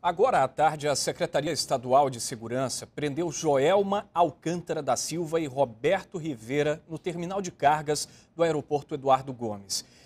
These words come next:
Eles iam levar quarenta pacotes de maconha do tipo skunk para São Paulo.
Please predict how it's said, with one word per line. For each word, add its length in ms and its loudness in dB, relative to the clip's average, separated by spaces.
Eles 240 -8
iam 140 2
levar 380 2
quarenta 680 2
pacotes 680 -4
de 120 -8
maconha 520 -6
do 120 -12
tipo 280 -12
skunk 580 -6
para 220 -4
São 300 -2
Paulo. 460 4